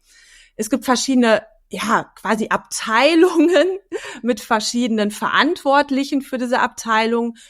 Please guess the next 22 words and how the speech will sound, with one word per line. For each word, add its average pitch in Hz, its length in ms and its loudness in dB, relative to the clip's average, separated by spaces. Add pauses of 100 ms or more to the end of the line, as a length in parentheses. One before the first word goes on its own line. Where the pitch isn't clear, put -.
Und 214 120 -4
dann 220 180 2
gibt 226 200 -6
es 214 160 -10
Menschen, 233 680 -2 (300)
die, 214 340 2
ähm, 190 400 -2 (720)
weniger 208 400 2
Verantwortung 294 520 -2
tragen 285 500 0 (400)
und 240 240 -2
eher 233 280 4
so 214 180 0
Hilfsarbeiten 196 1400 -2
mitmachen, 185 640 -4
also 175 200 -4
die 170 140 -16
quasi 180 340 -4
so 165 80 -4
einzelne 185 460 -4
Tätigkeiten 165 720 -6
übernehmen. 151 640 -6